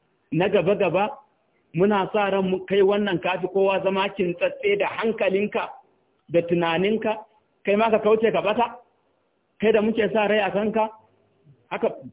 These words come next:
gurɓatattu suke. Wannan jan kunne ne da nasiha ga matashi. Duk lokacin da kake tasowa za ka yi abun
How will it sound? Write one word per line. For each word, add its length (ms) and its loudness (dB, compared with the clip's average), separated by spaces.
gurɓatattu 800 -2
suke. 240 -10
Wannan 580 0
jan 260 0
kunne 320 0
ne 120 0
da 100 0
nasiha 460 -2
ga 100 -4
matashi. 640 -4
Duk 120 4
lokacin 580 4
da 80 0
kake 300 -2
tasowa 420 -2
za 160 -2
ka 100 -4
yi 60 -2
abun 360 -4